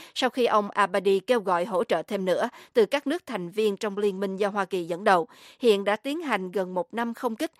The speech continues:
hậu thuẫn quân đội Iraq. Các giới chức Mỹ và Pháp đã bỏ phiếu tín nhiệm Iraq sau cuộc họp G bảy, nói rằng đã đạt được một số thành tựu thật sự,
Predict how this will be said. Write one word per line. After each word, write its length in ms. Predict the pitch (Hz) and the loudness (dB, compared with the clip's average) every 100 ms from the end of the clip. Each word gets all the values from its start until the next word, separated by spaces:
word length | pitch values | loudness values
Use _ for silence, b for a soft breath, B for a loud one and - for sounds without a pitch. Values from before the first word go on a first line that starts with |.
| b | b
hậu 220 | - 180 - | -2 -2 0
thuẫn 240 | 180 175 | -4 -2
quân 120 | 233 | -2
đội 220 | 185 170 - | 0 -2 -2
Iraq. 280 | 185 202 214 - _ _ _ _ _ _ _ - | 2 2 2 -6 _ _ _ _ _ _ _ 0
Các 220 | 349 - | 0 2
giới 180 | 247 320 | 2 2
chức 220 | 359 - | 0 -4
Mỹ 240 | 202 170 | -2 -2
và 180 | 240 190 | 0 -2
Pháp 300 | 180 233 294 - B B | 0 -2 -2 -4 B B
đã 240 | - 190 220 | 0 2 2
bỏ 240 | 226 185 | 2 0
phiếu 200 | 214 254 320 | 0 -6 -4
tín 160 | 294 | -4
nhiệm 180 | 277 170 | -2 -2
Iraq 320 | 175 190 214 240 - B B | -4 0 0 0 -6 B B
sau 140 | 262 | -4
cuộc 160 | 208 - | -4 -4
họp 140 | 180 214 | -6 -2
G 40 | 214 | 0
bảy, 300 | 180 170 233 b b b | 2 0 -4 b b b
nói 120 | 285 | -2
rằng 300 | 311 220 185 | 2 2 0
đã 160 | 180 214 | -2 -2
đạt 220 | 233 190 | 0 -4
được 160 | 202 185 | -4 -4
một 180 | 180 196 | -4 -4
số 180 | 240 | -6
thành 240 | 330 240 175 | -4 -8 -6
tựu 240 | 185 170 | -4 -4
thật 200 | - - | -6 -6
sự, 320 | - 185 156 | 0 0 -2